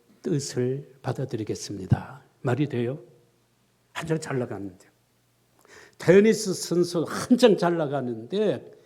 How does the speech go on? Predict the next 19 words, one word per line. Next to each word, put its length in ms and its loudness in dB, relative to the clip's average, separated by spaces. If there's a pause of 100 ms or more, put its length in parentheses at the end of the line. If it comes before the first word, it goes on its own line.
(500)
이게, 380 6
이게 360 2
지금 440 0 (160)
에이즈에 500 8
걸린다는 560 0
게 260 -8
말이 340 -4
되냐고요. 680 -6 (220)
내가 180 6
잘못한 460 -2
것도 220 -4
아닌데. 480 -6 (760)
수술하다가 920 -2 (2250)
팬들이 380 0
물었어요. 560 -6 (1300)
"이게 160 2
어떻게 220 0
하나님의 340 -2
뜻입니까? 720 -10